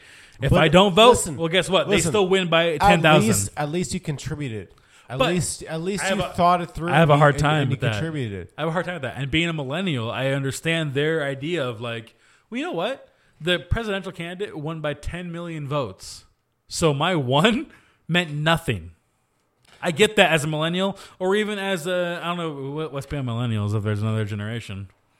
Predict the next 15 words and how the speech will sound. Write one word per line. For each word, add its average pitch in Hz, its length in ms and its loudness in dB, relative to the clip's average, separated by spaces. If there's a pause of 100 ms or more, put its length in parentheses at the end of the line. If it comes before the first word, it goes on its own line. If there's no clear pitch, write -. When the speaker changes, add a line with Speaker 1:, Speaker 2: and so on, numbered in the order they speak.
(600)
Speaker 1:
Well, 226 320 -6
even 233 200 -4
in 247 100 -4
the 233 80 -4
closest 208 840 -4 (480)
gubernatorial 208 920 -2
<laughs> 175 60 0
election 214 720 2 (460)
in 170 180 0
my 180 220 0
own 247 200 0
state, 262 500 -2
which 202 260 0
I 233 140 2
voted, 269 520 4